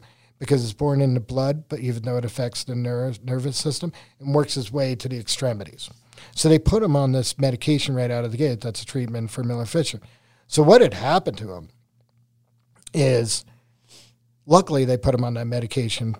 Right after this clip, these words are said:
as a precautionary thing, thinking, you know, there's a five percent chance it could be this. Eventually, because he was on that medication, it spread really quick. Within seventy-two hours, he was paralyzed.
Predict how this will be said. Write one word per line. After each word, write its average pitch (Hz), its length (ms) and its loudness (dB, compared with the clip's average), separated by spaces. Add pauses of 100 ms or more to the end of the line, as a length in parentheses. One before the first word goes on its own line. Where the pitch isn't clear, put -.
(100)
as 113 220 -8
a 107 40 -10
precautionary 117 680 -4
thing, 123 300 -2
thinking, 117 500 -6
you 117 100 -10
know, 107 160 -18
there's 123 180 -6
a - 60 -10
five 120 220 -4
percent 113 260 -6
chance 113 320 -4
it 107 60 -12
could 165 160 -2
be 131 100 0
this. 110 220 -10 (1800)
Eventually, 160 540 6
because 123 240 0
he 131 80 2
was 127 140 0
on 139 120 2
that 127 120 -2
medication, 127 520 0
it 113 100 -6
spread 131 300 0
really 120 180 -2
quick. 110 320 -8
Within 117 220 -8
seventy-two 139 540 -2
hours, 113 360 -6
he 147 120 -4
was 131 120 -6
paralyzed. - 640 -14